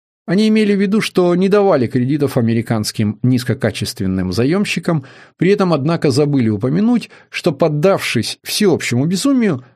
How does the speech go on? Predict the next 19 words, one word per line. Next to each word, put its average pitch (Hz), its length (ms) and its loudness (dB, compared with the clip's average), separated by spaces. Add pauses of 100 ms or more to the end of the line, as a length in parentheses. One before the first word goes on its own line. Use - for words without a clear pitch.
сама 151 540 2
Ирландия 220 560 0
стала 185 340 -2
низкокачественным 110 1300 -4
заёмщиком. 95 720 -6 (920)
Рациональные 147 840 2
в 107 100 0
иных 120 280 0
отношениях 110 720 -2
ирландские 104 520 0
заёмщики 156 680 -2 (440)
потеряли 190 440 2
разум 170 560 2
от 117 160 -8
возможности 110 680 0
получить 110 520 -4
кредиты 127 600 -2 (320)
таких 120 380 -2
размеров 135 680 -2